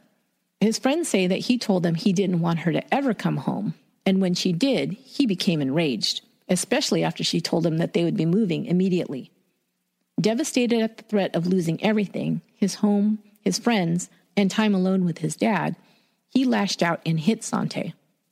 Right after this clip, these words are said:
But it didn't matter. What Sante wanted, Sante got. And before long, Kenny was pulled out of school, and the family began traveling,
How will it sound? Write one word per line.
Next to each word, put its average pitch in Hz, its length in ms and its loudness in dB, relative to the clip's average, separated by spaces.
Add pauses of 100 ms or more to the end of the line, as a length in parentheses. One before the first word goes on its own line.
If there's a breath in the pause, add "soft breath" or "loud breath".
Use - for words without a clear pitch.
(200)
But 226 140 2
it 226 100 0
didn't 277 260 0
matter. 175 420 -2 (340)
What 208 180 0
Sante 302 400 -2
wanted, 220 540 0
Sante 180 440 0
got. 165 320 -4 (480)
And 180 120 2
before 233 360 0
long, 185 360 0
Kenny 220 340 2
was 254 160 -2
pulled 226 240 0
out 208 120 0
of 190 80 -2
school, 170 460 -2 (540 soft breath)
and 208 120 4
the 214 60 0
family 262 360 0
began 202 260 2
traveling, 180 580 0